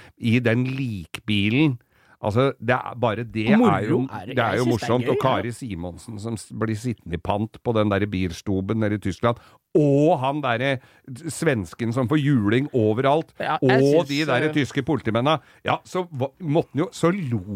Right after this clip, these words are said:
Speaker 1: han jo så han grein når, når han kom på de fortell-, forskjellige
Speaker 2: Ja da.
Speaker 1: tinga. Så det er liksom
Speaker 2: Jeg tror folk misforstår, for jeg, jeg tror at en liten analyse her nå, da, som er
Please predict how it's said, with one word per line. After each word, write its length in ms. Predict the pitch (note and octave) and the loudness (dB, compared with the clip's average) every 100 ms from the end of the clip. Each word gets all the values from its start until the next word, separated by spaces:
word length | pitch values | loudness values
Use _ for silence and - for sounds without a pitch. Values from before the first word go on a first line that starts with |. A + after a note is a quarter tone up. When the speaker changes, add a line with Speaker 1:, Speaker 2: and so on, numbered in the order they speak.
| F#2 | -2
Speaker 1:
han 100 | A2+ | 0
jo 60 | D3 | 0
så 140 | D#3 | 0
han 80 | F#3 E3+ | -2 -4
grein 680 | G#2 A2+ A2+ A#2 D3+ A3 B3+ | 0 2 2 2 0 -2 -4
når, 220 | A#3 A#3 - - - | -4 -4 -6 -20 -12
når 220 | D#3 D#3 | 0 0
han 60 | G3+ | 0
kom 300 | - B3+ F#3+ C3 F2+ | 0 2 4 0 0
på 140 | E3+ | 0
de 120 | D#3+ D#3+ | 2 2
fortell-, 380 | F#3 C#3+ D#3+ C#3+ | 0 -2 -4 -2
forskjellige 240 | C#3+ C#3 | 0 0
Speaker 2:
Ja 80 | E3+ | 2
da. 60 | |
Speaker 1:
tinga. 480 | D#3 F3+ C#4 - - | 2 2 0 -4 -18
Så 100 | - | -2
det 120 | E3 E3 | 2 2
er 80 | F3 | 2
liksom 240 | D3 E3+ - | -2 -4 -2
Speaker 2:
Jeg 160 | F3 | -2
tror 160 | G#3+ A#3+ | 0 2
folk 160 | D4 D4 | 2 0
misforstår, 560 | D4 - F3 D#3+ C4 | -2 -2 -2 2 2
for 140 | B3 - | 0 -2
jeg, 220 | G#3+ A#3+ | -2 0
jeg 180 | A3+ A#3 | 0 0
tror 300 | F#3+ D#3+ E3 | 0 2 2
at 140 | F3 - | 0 -2
en 220 | F#3+ G3 | -2 2
liten 240 | E3+ - | 0 -2
analyse 640 | C#3+ E3 E3 D3 G#2+ - A#2 | -6 -2 0 0 -4 -4 -2
her 100 | A#2 | -2
nå, 140 | A2+ | -2
da, 140 | A#2 B2+ | -6 -6
som 160 | C#3+ | -2
er 80 | F3 | -2